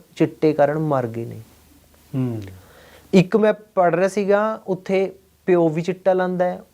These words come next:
Speaker 1: ਉਹ ਵੀ ਜੇਲ੍ਹ 'ਚ ਹੈ, ਅੱਗੇ ਮੁ-, ਮੁੰਡਾ ਵੀ ਚਿੱਟਾ ਲਾਉਂਦਾ ਹੋਣਾ, ਉਹ ਵੀ ਜੇਲ੍ਹ 'ਚ ਚਲਾ ਗਿਆ। ਦੋਨੋਂ ਪਿਓ, ਪਿਓ, ਪਿਓ ਪੁੱਤ ਇਕੱਠੇ।
Speaker 2: ਹਾਂ, ਕੁੜੀਆਂ ਬਹੁਤ ਸਾਰੀਆਂ ਫਸ ਰਹੀਆਂ ਨੇ ਇਸ
Speaker 1: ਬਿਲਕੁਲ।
Speaker 2: ਦਲਦਲ ਦੇ ਵਿੱਚ।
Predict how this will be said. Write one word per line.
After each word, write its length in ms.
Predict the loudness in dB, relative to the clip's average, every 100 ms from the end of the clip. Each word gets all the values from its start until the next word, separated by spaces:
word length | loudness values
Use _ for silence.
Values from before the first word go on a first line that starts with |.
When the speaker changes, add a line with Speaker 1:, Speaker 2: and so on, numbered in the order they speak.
| -2
Speaker 1:
ਉਹ 100 | -2
ਵੀ 180 | 0 0
ਜੇਲ੍ਹ 280 | 2 2
'ਚ 120 | 0 -4
ਹੈ, 200 | -6 -8 _ _ -2
ਅੱਗੇ 200 | 2 4
ਮੁ-, 220 | 4 0 0
ਮੁੰਡਾ 360 | 0 0 2 0
ਵੀ 100 | -2
ਚਿੱਟਾ 300 | -8 -4 -4
ਲਾਉਂਦਾ 300 | -2 -4 -6
ਹੋਣਾ, 280 | -6 -8 0
ਉਹ 120 | 2
ਵੀ 260 | 4 4 2 -6 -14 -8
ਜੇਲ੍ਹ 280 | 0 2 2
'ਚ 100 | 0
ਚਲਾ 260 | -2 -2 -2
ਗਿਆ। 160 | -6
ਦੋਨੋਂ 340 | -2 0 2 0
ਪਿਓ, 260 | 0 0
ਪਿਓ, 280 | 0 -2 -4 -8 _ -2
ਪਿਓ 180 | 0
ਪੁੱਤ 200 | 0 -6
ਇਕੱਠੇ। 400 | -8 -8 -8 -16 -18 _ _ _ _ _ _
Speaker 2:
ਹਾਂ, 160 | -8 -8 -10 -20 _
ਕੁੜੀਆਂ 320 | 0 4 4
ਬਹੁਤ 180 | 4 4
ਸਾਰੀਆਂ 260 | 2 2 2
ਫਸ 200 | 2 2
ਰਹੀਆਂ 240 | 2 0
ਨੇ 180 | 0 -4 -4
ਇਸ 160 | 0
Speaker 1:
ਬਿਲਕੁਲ। 360 | 2 2 2 2
Speaker 2:
ਦਲਦਲ 180 | 2 0
ਦੇ 100 | -2
ਵਿੱਚ। 260 | -6 -10